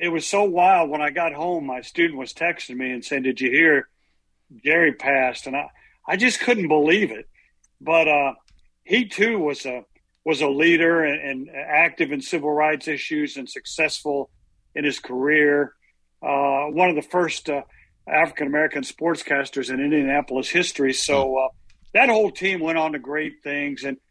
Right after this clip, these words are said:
Speaker 1: it only goes to show you that, uh, uh,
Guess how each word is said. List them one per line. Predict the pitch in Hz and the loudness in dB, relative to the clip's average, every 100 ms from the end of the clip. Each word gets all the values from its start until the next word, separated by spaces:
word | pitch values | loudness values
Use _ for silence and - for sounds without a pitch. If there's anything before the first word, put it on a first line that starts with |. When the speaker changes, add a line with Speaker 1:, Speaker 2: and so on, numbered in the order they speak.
| _ _ - | _ _ -2
Speaker 1:
it | 214 | 2
only | 240 202 | 4 4
goes | 196 - | 2 0
to | 147 | -6
show | - 175 170 | -4 -4 -2
you | 165 151 | -2 -2
that, | 135 135 127 - 139 | -4 -6 -8 -10 -6
uh, | 127 127 _ _ _ _ - | -4 -6 _ _ _ _ -8
uh, | - 139 135 - | -4 -2 -4 -6